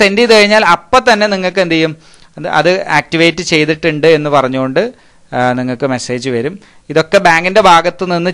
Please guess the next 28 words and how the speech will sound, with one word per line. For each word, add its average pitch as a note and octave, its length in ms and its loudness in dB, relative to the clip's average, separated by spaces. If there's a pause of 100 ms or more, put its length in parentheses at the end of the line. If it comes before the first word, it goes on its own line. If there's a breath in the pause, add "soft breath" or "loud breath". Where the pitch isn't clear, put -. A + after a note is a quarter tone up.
ചെയ്യുന്ന D#3 340 2 (140)
കാര്യങ്ങളാണ്. D3 560 0
അപ്പോൾ D#3 240 -6
നമുക്കിത്, E3+ 320 -2 (160)
ഇതൊരു F#3+ 240 0
വലിയ F#3 280 2
പ്രൊസീജിയറൊന്നുമല്ല. G3 840 2
നമ്മൾ E3 180 0
ഈ F3+ 120 2
മെസ്സേജ് E3 340 0
അയച്ചാൽ D#3+ 360 0
തന്നെ E3 180 -4
എന്ത് C#3+ 100 -6
ചെയ്യും, C#3+ 240 -2
അത് D3+ 120 -2 (500 soft breath)
ആക്ടിവേറ്റഡ് C#3 560 -2
ആണ് A#2+ 120 -2 (200)
എന്ന് B2+ 200 -8
പറഞ്ഞിട്ട് A2+ 360 -6 (300)
നമുക്ക് A#2 300 -10
മെസ്സേജ് G2 320 -10
വരും. G2+ 120 -18 (420 loud breath)
അപ്പോൾ E3 140 4 (160)
അങ്ങനെ, G#3 320 2 (420)
ആ, - 20 4 (400)
ഇത് F#3 100 4 (100)
ആക്ടിവേറ്റ് A3+ 460 0
ആയി A3+ 100 2